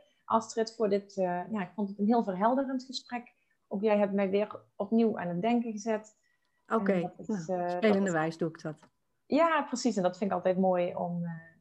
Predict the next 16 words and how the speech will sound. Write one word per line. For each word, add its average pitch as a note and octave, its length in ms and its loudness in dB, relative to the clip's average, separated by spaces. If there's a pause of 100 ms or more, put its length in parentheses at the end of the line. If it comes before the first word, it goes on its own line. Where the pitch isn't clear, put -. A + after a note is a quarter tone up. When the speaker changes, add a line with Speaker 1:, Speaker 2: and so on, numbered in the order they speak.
Speaker 1:
in, G3 280 0
in F#3+ 140 -2
gesprekken A#3 440 -4
met G#3 280 -4
nieuwe A#3 280 0
mensen, G#3+ 560 -4 (760)
eh, F3+ 120 -16 (400)
weer A#3 280 4
een A3+ 60 6
stukje A3 340 0
over F#3 180 0
mezelf D#3+ 380 -4
te - 120 -10
leren. - 400 -10 (240)
Speaker 2:
Heel E3+ 240 -8
cool. D#3+ 300 -8